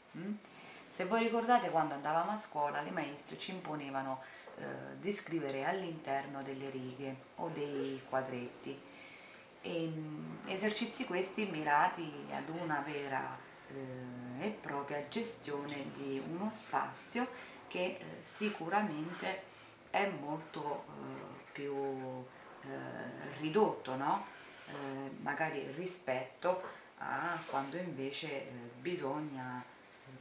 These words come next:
disegnare. Esercizi quelli mirati <clears throat> ad una vera e propria gestione dello spazio che con il tempo la nostra mano ha imparato a gestire senza l'ausilio, eh,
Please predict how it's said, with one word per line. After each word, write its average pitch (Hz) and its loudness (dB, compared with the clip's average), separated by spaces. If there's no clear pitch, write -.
disegnare. 131 0
Esercizi 190 6
quelli 170 4
mirati 170 8
<clears throat> 226 10
ad 185 10
una 247 12
vera 196 10
e - 4
propria 160 6
gestione 139 6
dello 135 0
spazio - 0
che 208 2
con 247 10
il 302 4
tempo 147 4
la 147 6
nostra 147 2
mano 143 2
ha 185 8
imparato 165 6
a 156 -4
gestire 147 -4
senza 143 0
l'ausilio, 139 2
eh, 131 -4